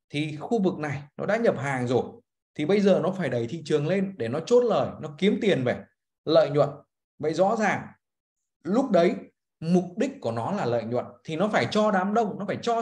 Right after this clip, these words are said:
thị trường, nó phải cho xã hội nhận ra rõ ràng là thị trường đang tăng trưởng một cách cực kỳ nóng để kích hoạt lòng tham và kích hoạt sự fomo và đẩy dòng tiền vào đây cực kỳ nhiều, khiến cho ai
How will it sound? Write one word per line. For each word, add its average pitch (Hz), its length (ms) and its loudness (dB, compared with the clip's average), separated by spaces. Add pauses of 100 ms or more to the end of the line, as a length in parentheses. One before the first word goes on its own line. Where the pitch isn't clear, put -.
thị 185 120 -10
trường, 143 280 2
nó 208 60 -6
phải 220 160 0
cho 208 180 -2
xã 202 160 -2
hội 202 240 0
nhận 156 340 -2
ra 190 260 0
rõ 220 340 -4
ràng 143 260 -6
là 107 160 -10
thị 208 260 -2
trường 143 280 2
đang 165 220 -4
tăng 175 180 -4
trưởng 107 220 -6
một 104 160 -6
cách 202 120 -6 (120)
cực 151 180 -6
kỳ 123 120 -2
nóng 120 200 0 (400)
để 123 280 0
kích 285 120 -2 (120)
hoạt 156 220 -2
lòng 135 240 -2
tham 190 240 0
và 143 60 -4 (100)
kích 269 200 -4
hoạt 135 180 -4
sự - 220 -8
fomo 175 520 -2 (400)
và 127 120 2
đẩy 147 300 4
dòng 143 260 -2
tiền 143 200 0
vào 135 100 0
đây 175 120 0 (100)
cực 180 120 2 (120)
kỳ 147 180 -2
nhiều, 139 480 -2
khiến 180 240 -4
cho 180 260 -2
ai 202 300 -2